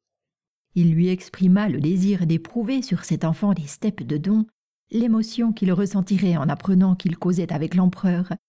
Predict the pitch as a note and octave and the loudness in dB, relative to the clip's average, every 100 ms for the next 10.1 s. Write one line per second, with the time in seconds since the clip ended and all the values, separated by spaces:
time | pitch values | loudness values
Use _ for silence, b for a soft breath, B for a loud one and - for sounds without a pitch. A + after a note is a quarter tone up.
0 | _ _ _ G#3+ A#3+ - G#3+ G3+ A3 G3 | _ _ _ -4 -4 -4 0 2 4 2
1 | F#3 - A#3+ G#3+ F#3 - _ - G3+ G3+ | 0 -4 -6 -4 -6 -8 _ -4 0 0
2 | G3+ G3+ G3 - F3+ - D#3+ F#3 F#3 G3 | 0 -2 -4 -2 0 0 0 0 0 -2
3 | G3 F#3+ F3+ D#3+ E3+ - E3 D#3+ E3 D3+ | 2 4 4 2 -4 -4 2 4 4 2
4 | D#3+ - F#3 F3 F3+ E3 D#3+ - _ _ | -2 -2 -2 0 2 0 -4 -14 _ _
5 | _ _ _ _ _ _ _ _ _ _ | _ _ _ _ _ _ _ _ _ _
6 | _ _ _ _ _ _ _ _ _ _ | _ _ _ _ _ _ _ _ _ _
7 | - A3+ B3+ C#4+ G3+ - A#3 E3+ C#3+ F3 | -2 0 0 0 -2 -2 -2 -2 0 0
8 | G#3 E3+ D3 C#3+ D3 D#3 A#3+ A3 E3 - | 0 0 0 0 -2 -2 -2 -4 -6 -10
9 | _ _ _ A#3+ A#3+ G3+ G#3+ G#3+ - C4+ | _ _ _ -2 -2 0 -2 -2 -6 -8
10 | C4+ | -10